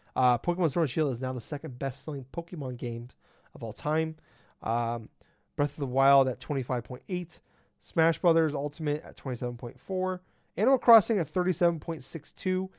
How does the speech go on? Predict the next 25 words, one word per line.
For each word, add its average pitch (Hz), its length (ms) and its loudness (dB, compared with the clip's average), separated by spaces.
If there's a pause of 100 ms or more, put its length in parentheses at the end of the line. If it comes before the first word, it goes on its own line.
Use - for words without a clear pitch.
(320)
And 147 180 0
Mario 160 320 2
Kart 175 280 -2
eight 156 180 -2
Deluxe 127 520 -4 (260)
at 113 240 -10
forty-three 139 540 -2
point - 280 -12
three 123 180 -8
five. 113 260 -6
So 139 120 -2
it 127 60 -2
officially, 240 720 0 (560)
uh, 143 400 6 (220)
passed 170 280 4
the 156 80 -8
forty 170 240 0
million 160 320 2
mark, 156 300 0 (480)
uh, 120 240 0
which 123 180 -2
I 131 60 0
believe 156 280 -2
it's - 220 -10 (1000)
not 185 360 2